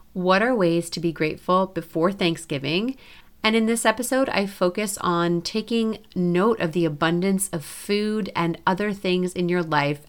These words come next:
as this big holiday approaches. On day twenty-four, Thanksgiving Day in the U S this year,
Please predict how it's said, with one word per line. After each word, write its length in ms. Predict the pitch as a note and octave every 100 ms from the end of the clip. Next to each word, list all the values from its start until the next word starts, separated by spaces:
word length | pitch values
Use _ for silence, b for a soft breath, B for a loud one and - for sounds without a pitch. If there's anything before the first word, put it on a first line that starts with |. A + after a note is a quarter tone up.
| -
as 240 | D#3+ D#3+
this 160 | E3 -
big 160 | D#3
holiday 420 | D#3 D#3+ D#3 D#3 D3+
approaches. 760 | - D#3 D3 - - - - - - - -
On 220 | A3 B3+
day 200 | B3 A3+
twenty-four, 640 | A#3 A3+ A3+ - D3 - F3+
Thanksgiving 640 | - G3 G3+ G3+ A3+ A3+
Day 320 | A3 F3+ F3+
in 100 | F#3
the 80 | F3+
U 240 | F3+ D#3+ C#3+
S 180 | D3+
this 280 | - G#3 -
year, 380 | D3 C#3+ C#3+